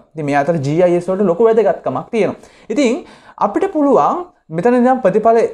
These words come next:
එනකන් අපිට චුට්ටක් ඉවසන්න වෙනවා. ඒ කියන්නේ අපිට ප්‍රතිඵල එනකන් අපිට මාස තුන හතරක් ගත වෙනවා. ඊට ආවට පස්සේ අපිට පුළුවන්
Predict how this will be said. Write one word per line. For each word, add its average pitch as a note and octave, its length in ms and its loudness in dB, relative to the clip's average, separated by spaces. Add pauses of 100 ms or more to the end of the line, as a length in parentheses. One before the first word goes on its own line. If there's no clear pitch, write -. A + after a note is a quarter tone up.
(140)
එනකන් A3 340 -2
අපිට A3+ 200 0
චුට්ටක් G#3 320 -2 (120)
ඉවසන්න B3+ 400 0
වෙනවා. C#3+ 360 0
ඒ F#3 60 -2
කියන්නේ F#3 200 0
අපිට F3+ 500 -4
ප්‍රතිඵල E3+ 360 0 (280)
එනකන් A#3 360 0
අපිට G3 200 0
මාස E3+ 240 0
තුන E3+ 160 -2
හතරක් D#3 320 -2
ගත C3+ 320 -2
වෙනවා. F3 300 2 (340)
ඊට G#3+ 240 -2
ආවට A#3 380 2
පස්සේ B3+ 380 0
අපිට A#3+ 280 -2
පුළුවන් A3 460 0